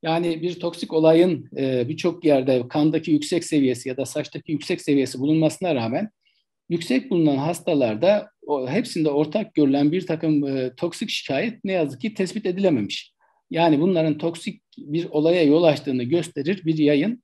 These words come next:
Bunun, e, ben bulamadım açıkçası, e, yayınlarda da bahsedilmiyor. Bu, e, şu demek,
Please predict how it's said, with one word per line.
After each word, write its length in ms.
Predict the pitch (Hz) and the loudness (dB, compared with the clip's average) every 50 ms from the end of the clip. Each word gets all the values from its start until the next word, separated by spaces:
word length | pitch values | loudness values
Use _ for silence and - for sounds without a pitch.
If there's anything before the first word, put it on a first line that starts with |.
| _ _ - | _ _ -4
Bunun, 320 | 170 165 160 156 160 156 | -2 0 2 0 0 -2
e, 260 | 139 135 135 135 135 | -4 -4 -4 -4 0
ben 200 | 147 165 170 170 | 0 2 2 2
bulamadım 400 | 165 170 170 156 127 117 131 131 | 2 2 2 2 2 0 -2 -6
açıkçası, 480 | 120 117 - - - 143 127 - - 143 | -6 -8 -8 -8 -8 -8 -6 -4 -4 -4
e, 540 | 127 117 123 123 123 123 120 123 120 123 131 | -4 -4 -4 -2 -2 -2 -2 -4 -4 -2 -2
yayınlarda 460 | 131 131 135 139 143 139 135 139 123 | 0 2 2 2 2 2 0 0 -2
da 100 | 117 113 | -2 -2
bahsedilmiyor. 720 | 120 117 104 - - 110 104 104 104 101 117 165 220 208 - _ _ _ _ _ _ _ _ _ _ _ _ - | -2 -2 -4 -6 -10 -10 -8 -6 -6 -4 -4 -6 -6 -8 -12 _ _ _ _ _ _ _ _ _ _ _ _ -14
Bu, 500 | 269 165 160 170 220 208 190 190 196 190 | -10 -8 -2 2 6 6 6 6 4 0
e, 300 | 180 170 165 160 160 156 | 0 2 2 4 2 2
şu 160 | 160 - 190 160 | 0 -2 -2 -2
demek, 340 | 135 120 123 127 123 113 | -2 -2 -2 -4 -6 -10